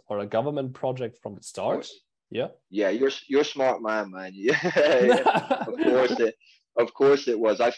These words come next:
Speaker 2: think what that was, I think what Bitcoin was, was it was obviously ran by, like, so, some sort of three-letter agency from the U S, whether that be C I A, F B I, whatever.
Speaker 1: Right,
Speaker 2: And I think
Speaker 1: right.
Speaker 2: some of the people that ran it are the ones that, uh, you,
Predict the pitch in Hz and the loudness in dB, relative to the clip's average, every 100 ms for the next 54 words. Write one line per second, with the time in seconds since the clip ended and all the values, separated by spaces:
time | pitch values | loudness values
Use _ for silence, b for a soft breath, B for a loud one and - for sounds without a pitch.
0 | - 135 110 135 147 135 117 104 117 127 | -4 -8 -2 -2 0 0 -2 -2 -2 -2
1 | 127 - 117 123 127 - 131 _ 110 104 | -6 -10 -8 -6 -4 -4 -6 _ -10 -8
2 | 101 107 - 104 98 123 127 135 113 - | -4 -4 -2 -6 -6 -6 -4 -2 -2 -6
3 | 107 98 104 104 98 101 98 98 95 - | -8 -4 -4 -4 -4 -4 -4 -4 -6 -10
4 | - - 98 67 - - - 101 101 107 | -16 -14 -10 -10 -12 -18 -8 -6 -4 -2
5 | 90 - 107 107 98 101 98 98 101 98 | -2 -4 -2 0 2 2 2 2 0 0
6 | 90 - 98 92 95 92 90 95 95 92 | -10 -12 -12 -10 -12 -8 -4 0 2 0
7 | - 90 87 87 87 87 87 - - - | 0 -4 -2 -4 -6 -8 -10 -12 -12 -12
8 | - 90 87 90 90 90 90 87 - 87 | -4 -2 0 0 -2 -2 -4 -8 -8 -6
9 | 87 87 85 85 90 82 107 101 98 - | -4 -4 -4 -4 -6 -6 -6 -8 -10 -8
10 | 92 104 113 107 - 120 120 110 120 117 | -6 -4 -4 -4 -2 0 0 -2 -4 -4
11 | 104 101 92 101 110 107 90 92 - _ | -2 -2 0 0 0 -2 -4 -10 -12 _
12 | _ _ _ 92 92 98 98 101 98 - | _ _ _ -2 0 0 0 0 -2 -4
13 | 98 92 98 92 92 85 - 95 98 | -2 -2 -2 -4 -4 -6 -10 -14 -12